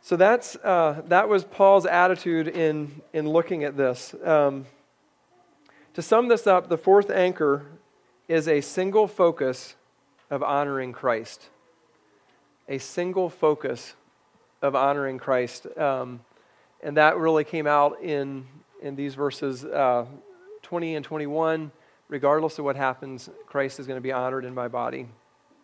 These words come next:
I'd like to give you a, a quote by John Piper that I think really sums this up, um, very well. "Christ is glorified in you when he is more precious to you than all that life can give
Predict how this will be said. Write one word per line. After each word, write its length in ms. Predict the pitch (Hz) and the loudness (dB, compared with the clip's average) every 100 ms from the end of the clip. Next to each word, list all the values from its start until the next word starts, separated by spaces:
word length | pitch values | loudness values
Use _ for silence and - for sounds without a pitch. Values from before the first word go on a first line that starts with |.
| _ _ _ _ - - - | _ _ _ _ -20 -20 -8
I'd 120 | 165 | 0
like 180 | 160 202 | 0 0
to 80 | 220 | 2
give 200 | 202 190 | 2 4
you 200 | 185 160 | 4 4
a, 340 | 170 - - | 2 -6 -10
a 40 | |
quote 400 | 139 - 175 170 | -10 -4 -2 -2
by 140 | 151 147 | -2 -4
John 300 | 143 147 139 | -4 -6 -6
Piper 560 | - 156 143 123 123 - _ _ _ _ - | -6 -6 -4 -4 -6 -14 _ _ _ _ -16
that 80 | 139 | -10
I 60 | |
think 160 | 143 139 | -8 -4
really 260 | 151 147 | -2 0
sums 320 | 131 156 147 135 | -2 -2 -4 -4
this 180 | 135 | -4
up, 400 | 139 135 - _ | -2 -2 -4 _
um, 220 | 139 127 127 | -8 -6 -4
very 220 | 135 127 | -2 -2
well. 360 | 127 127 123 113 _ _ _ _ _ _ _ _ _ _ _ | -2 -2 -4 -10 _ _ _ _ _ _ _ _ _ _ _
"Christ 340 | - 170 220 285 | 2 4 4 0
is 140 | 240 | -4
glorified 720 | 175 185 190 185 180 165 160 160 | -2 2 2 2 4 4 2 0
in 240 | 185 240 202 | -4 -2 -2
you 380 | 143 135 175 - _ _ _ _ _ _ _ | -2 -2 -6 -14 _ _ _ _ _ _ _
when 240 | 170 170 | 0 0
he 320 | 170 202 214 | 0 -4 -4
is 200 | 202 165 | -2 -2
more 220 | 156 165 190 | 0 -2 0
precious 440 | 190 185 202 196 | 0 0 -2 -6
to 100 | - | -8
you 240 | 170 175 | -6 -4
than 160 | 175 156 | -2 -2
all 300 | - 143 151 | 2 4 4
that 140 | 175 185 | 4 0
life 320 | 160 175 170 | 0 0 -4
can 260 | - 143 131 | -8 -8 -2
give 480 | 165 156 127 131 | 2 4 4 0